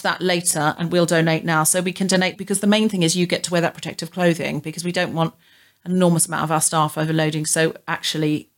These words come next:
screw the government right now and we will pitch in and it's just a form of tax. Sarah, is there anything else you would like us to know about what the I R C do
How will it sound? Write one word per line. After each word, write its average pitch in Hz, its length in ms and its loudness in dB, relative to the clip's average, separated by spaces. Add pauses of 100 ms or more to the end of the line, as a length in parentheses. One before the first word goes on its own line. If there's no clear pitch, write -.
(220)
screw - 360 -2
the 160 60 -2
government 160 340 -2
right 156 200 -2
now 151 180 0
and 156 140 -4
we 160 120 0
will 156 160 -6
pitch - 280 -10
in 156 100 -2
and 151 240 -2 (160)
it's 180 160 -2
just 185 200 0
a 175 40 -8
form 156 220 -6
of 139 100 -12
tax. - 580 -4 (480)
Sarah, 294 560 2
is 285 160 -2
there 294 180 0
anything 311 540 2
else 220 300 2
you 220 60 -4
would 208 140 -2
like 190 300 2
us 196 140 0
to - 100 -6
know 175 220 4
about 170 200 0
what - 120 -6
the 214 120 0
I 185 160 4
R 175 80 2
C 175 240 -2
do 170 540 2